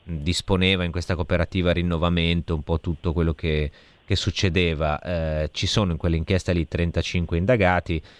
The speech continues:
Io so che lei, Buzzi, non ha tanta più fiducia nella giustizia, però io mi sono letto le carte di quell'inchiesta e ci sono, eh, se non altro, come dire, mettiamo anche che non ci siano responsabilità,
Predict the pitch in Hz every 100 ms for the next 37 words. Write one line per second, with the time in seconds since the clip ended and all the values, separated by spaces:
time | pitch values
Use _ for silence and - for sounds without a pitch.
0 | _ 98 95 98 87 90 90 85 90 90
1 | 85 87 - 90 85 - - 90 76 85
2 | 90 82 85 87 90 143 - 98 - 87
3 | 110 98 90 - - - 104 92 85 90
4 | 87 92 - 80 - 98 82 - 78 80
5 | 98 107 95 85 87 - 73 95 90 85
6 | - - - _ - 90 - - 127 123
7 | 165 165 127 107 - - 104 101 92 87
8 | 85 - - - - - 123 117 165 113
9 | 139 143 101 98 101 - 101 - 107 101
10 | 95 90 - 85 82 - 90 - 92 80
11 | 82 - 82 80 80 76 76 73